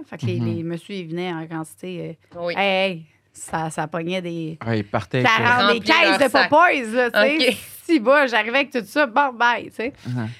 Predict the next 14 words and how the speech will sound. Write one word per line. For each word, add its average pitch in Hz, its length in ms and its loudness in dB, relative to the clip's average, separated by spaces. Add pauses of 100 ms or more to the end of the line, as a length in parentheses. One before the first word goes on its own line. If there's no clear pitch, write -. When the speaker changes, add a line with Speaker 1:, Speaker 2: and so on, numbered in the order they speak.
(140)
Speaker 1:
Puis, 220 280 -4
euh, 202 400 4 (140)
on, 185 240 -2
moi 233 160 0
non 587 200 -4
plus, 640 220 -8
je - 40 -12
connais 247 200 -2
pas, 302 160 0
tu 277 60 -6
sais, - 180 -8
j'étais 269 160 -6
comme, 196 100 -10
mais 294 80 -4